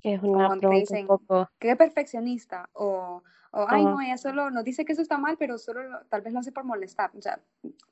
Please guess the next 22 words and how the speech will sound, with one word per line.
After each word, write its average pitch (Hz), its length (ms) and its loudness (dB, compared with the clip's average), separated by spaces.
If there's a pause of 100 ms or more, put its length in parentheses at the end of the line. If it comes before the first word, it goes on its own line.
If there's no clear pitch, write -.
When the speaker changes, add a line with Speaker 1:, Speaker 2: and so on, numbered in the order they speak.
(100)
Speaker 2:
realmente, 269 760 6
¿qué, 254 200 -8 (140)
qué 262 100 -4
te 277 120 -2
gustaría 220 280 -2
que 196 100 -14
supieran? - 480 -12 (1300)
Speaker 1:
Que 185 540 10
nada 202 380 12
de 214 120 12
lo 202 180 8
que 196 160 4
digo 220 540 8
o 190 160 10
hago 202 300 10
es 202 140 8
personal. 196 640 2 (160)
<laughs> - 280 0
Speaker 2:
Ujú. 262 960 12
<laughs> - 60 -4
Súper 220 280 2
importante. 175 800 -8